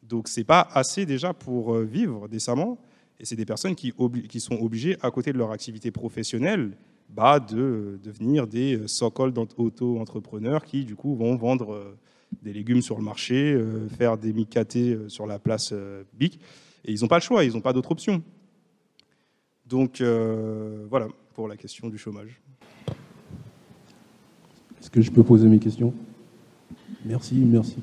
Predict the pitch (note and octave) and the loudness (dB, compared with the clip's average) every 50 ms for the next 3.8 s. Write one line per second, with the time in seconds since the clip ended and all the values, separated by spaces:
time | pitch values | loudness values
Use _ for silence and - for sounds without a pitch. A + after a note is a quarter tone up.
0 | - - A#2 A#2 A#2 A#2 A2+ A2 A2+ - - - - - - - - - - - | -8 -4 -4 -4 -4 -4 -6 -8 -8 -8 -8 -8 -8 -10 -14 -20 -20 -20 -20 -20
1 | - - - - - _ _ _ _ - A#2+ A#2 A2+ A2+ A2 A2 A2 A2 A2 G#2+ | -20 -20 -20 -20 -20 _ _ _ _ -4 -2 0 2 2 4 4 4 4 4 2
2 | G#2+ - A2 - B2+ A#2 - - B2+ A#2+ A#2+ A#2 A2+ A2+ A2+ - - - - - | 2 -2 -4 -4 -6 -6 -2 -2 -2 0 0 -2 -2 -2 -6 -10 -14 -20 -18 -18
3 | B2 - - B2 B2 B2 A#2+ A#2 - B2+ B2 C3+ C3+ D3+ D3 | -10 -6 -4 -2 0 2 0 0 0 -2 0 2 2 0 0